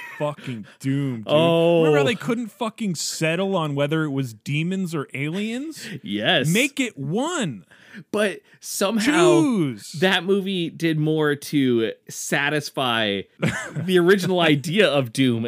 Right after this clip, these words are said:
Speaker 1: than this movie did. This movie, they were li-,
Speaker 2: Did it?
Speaker 1: literally, I would say so. This movie, they were literally like, "He's a hitman, and his name's Agent forty-seven." That's about it.
Speaker 2: That's true. I think the, for how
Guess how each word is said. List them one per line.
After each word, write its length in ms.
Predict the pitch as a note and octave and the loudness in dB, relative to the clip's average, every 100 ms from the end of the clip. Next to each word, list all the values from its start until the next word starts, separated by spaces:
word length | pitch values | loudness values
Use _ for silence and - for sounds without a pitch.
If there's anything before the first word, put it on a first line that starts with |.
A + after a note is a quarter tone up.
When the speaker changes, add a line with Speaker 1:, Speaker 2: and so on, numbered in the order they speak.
| - | -6
Speaker 1:
than 240 | G3 A3 | -2 0
this 240 | A3 E4 - | 0 -2 -2
movie 260 | E3 A2 | -2 -2
did. 460 | A2 G#2+ F2+ C2+ - _ _ _ _ _ | -6 -6 -6 -8 -12 _ _ _ _ _
This 200 | - A#3 | -8 -6
movie, 200 | A#3+ A3 | -4 -4
they 120 | G3 F#3 | 0 2
were 100 | F3+ | 2
li-, 180 | A#3 C4 | 0 2
Speaker 2:
Did 80 | |
it? 120 | A#4 C5 | 6 6
Speaker 1:
literally, 540 | F#3+ - A3+ E3+ D#3 _ _ _ _ | 6 2 -2 -4 -6 _ _ _ _
I 200 | - F#4 | -4 0
would 140 | G4+ D#3+ | 0 0
say 300 | - C3 A2+ | -2 -2 -2
so. 520 | - B2+ A#2 C3+ A#3 - _ _ _ - | -4 -2 -2 -2 -4 -8 _ _ _ -8
This 200 | C4+ C#4+ | -6 -4
movie, 220 | C4+ B3 | -2 2
they 140 | G#3+ | 2
were 120 | G3 | 4
literally 460 | E3+ F#3+ G#3 G3+ F3 | 4 2 4 2 2
like, 400 | D#3 B2+ A#2 - _ _ _ _ _ | 2 0 -2 -6 _ _ _ _ _
"He's 280 | - D3+ | -6 -4
a 80 | F#3 | -2
hitman, 720 | F3+ A3 - E3 D3 C#3 C#3 - | 0 -2 -2 -4 -2 -2 -4 -6
and 120 | D#3 | -4
his 140 | D3+ C#3+ | -4 -2
name's 240 | D3+ C3 | -4 -2
Agent 300 | B2+ A#2 B2 | -2 -2 -6
forty-seven." 720 | B2+ A#2 A2+ - G2 F#2+ F2+ F#2 _ _ - | -6 -6 -6 -8 -8 -8 -10 -14 _ _ -20
That's 200 | C#3 D3 | -18 -14
about 480 | C#3 B2+ C3 B2+ B2 | -14 -12 -10 -6 -6
it. 440 | B2 A#2 G2 - - | -4 -4 -8 -10 -10
Speaker 2:
That's 320 | F3+ F3+ - | -8 -8 -10
true. 300 | - D3 C#3 | -10 -8 -6
I 120 | D3 | -6
think 380 | D3+ G#3 G#3 - _ _ _ _ _ _ _ _ C#3 | -8 -10 -10 -18 _ _ _ _ _ _ _ _ -20
the, 340 | C3 D3+ D3 C#3+ B2 | -8 -6 -6 -12 -14
for 280 | - E3+ F#3 | -4 -4 -2
how 500 | D#3+ D#3 F3+ F3 | -4 -2 -2 -4